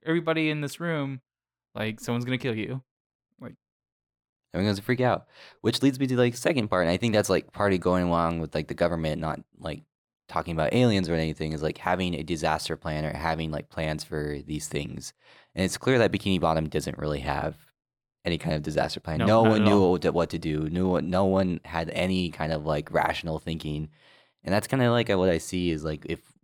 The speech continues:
Speaker 2: aliens came down from the sky, like, no one would know what to do because there is no plan for that,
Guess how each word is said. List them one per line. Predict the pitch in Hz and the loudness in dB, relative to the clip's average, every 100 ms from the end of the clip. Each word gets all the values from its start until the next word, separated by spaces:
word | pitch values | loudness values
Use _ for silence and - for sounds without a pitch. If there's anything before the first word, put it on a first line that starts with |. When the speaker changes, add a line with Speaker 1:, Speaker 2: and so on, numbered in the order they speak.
| _ _ _ 98 | _ _ _ -2
Speaker 2:
aliens | 92 95 95 95 87 - - | 2 2 2 0 -2 -4 -6
came | 98 98 | -2 0
down | 90 90 87 | 2 2 0
from | 87 | -4
the | 82 | -4
sky, | - 82 80 76 | 0 0 2 0
like, | 73 76 | -2 -4
no | 85 95 98 | 2 4 6
one | 98 92 87 | 4 2 0
would | 85 | 0
know | 82 80 | 2 0
what | 78 | -2
to | 78 | -4
do | 78 76 | -6 -6
because | - 80 | -8 -8
there | 78 76 | -4 -4
is | 80 80 | -4 -4
no | 78 | -6
plan | 156 73 69 | -6 -8 -8
for | - - | -8 -6
that, | - - | -6 -8